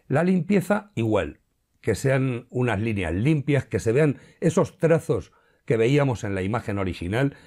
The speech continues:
Si no queda el resultado igual, eh, es lógico porque el desarrollo, pues di unos valores y ahora estoy dando unos valores que probablemente sean totalmente distintos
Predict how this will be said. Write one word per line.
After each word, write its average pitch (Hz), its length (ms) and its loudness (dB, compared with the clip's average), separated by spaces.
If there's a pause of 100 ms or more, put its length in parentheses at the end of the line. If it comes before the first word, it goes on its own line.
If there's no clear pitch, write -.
(220)
Si - 260 -2
no 160 140 4
queda 185 180 4
el 160 60 2
resultado 131 500 -2
igual, 147 640 2
eh, 98 380 -2
es - 200 -6
lógico 127 680 0
porque 90 580 -6 (240)
el 87 220 -2
desarrollo, 127 720 0 (360)
pues 85 220 -2
di 117 140 2
unos 104 240 2
valores 156 500 2
y 117 60 -4
ahora 156 240 4
estoy 151 260 2
dando 147 240 2
unos 135 180 2
valores 127 480 0 (100)
que 95 140 -4
probablemente 117 560 -2
sean 117 200 -2
totalmente 117 480 -2
distintos 143 600 0